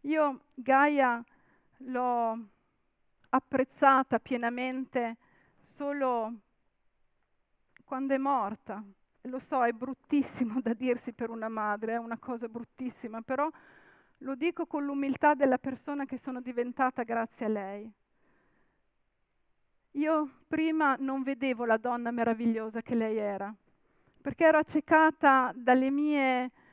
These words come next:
da-, dalle mie, dai miei limiti, le mie paure, le mie proiezioni, le aspettative. E quindi non vedevo tutto il bello che c'era.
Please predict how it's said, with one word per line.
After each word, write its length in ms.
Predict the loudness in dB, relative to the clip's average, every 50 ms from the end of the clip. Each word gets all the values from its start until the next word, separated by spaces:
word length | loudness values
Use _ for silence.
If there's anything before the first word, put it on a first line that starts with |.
| _ _ -20
da-, 520 | -20 -20 -20 -20 -20 -8 -2 0 2 2
dalle 360 | 2 4 4 6 6 6 4
mie, 500 | 2 0 0 0 0 0 0 0 -2 0 2
dai 180 | 2 2 4
miei 200 | 2 2 6 8
limiti, 440 | 8 8 8 6 4 0 -2 2 2
le 120 | 2 2
mie 160 | 2 0 -4 -4
paure, 760 | -2 -2 -2 -2 -2 -4 -2 -2 -2 0 -2 -2 -2 -4 -8 -8
le 160 | -8 -8 -8
mie 200 | -6 -6 -8 -8
proiezioni, 960 | -8 -8 -8 -6 -6 -8 -8 -10 -10 -8 -6 -4 -4 -4 -4 -6 -8 -12 -14 -16 _ _ _ _ _ _ _ _ _ _ _
le 140 | -4 -4 -4
aspettative. 880 | -4 -4 -6 -6 -6 -4 -6 -6 -4 -4 -4 -4 -4 -4 -8 -10 -12 -14 _ _ _ _ _ _ _ _ _ _ _ _ _ _ _ _ _ _ _ _ _ _ _ _ _ _ _ _ _ _ _ _ _ _ _ _ _ _ _ _ _ _ _ _ _ _ -8
E 100 | -8 -6
quindi 600 | -4 -2 -2 0 0 0 0 -2 -2 -4 -6 -8 -8
non 320 | -6 -4 -4 -2 -2 -2
vedevo 480 | -2 -4 -2 0 0 0 -2 -2 -6 -10
tutto 280 | -12 -16 -14 _ -10
il 100 | -10 -6
bello 360 | -4 -2 0 0 -2 -4 -6 -10
che 140 | -12 -14
c'era. 480 | -12 -10 -8 -8 -8 -8 -8 -12 -12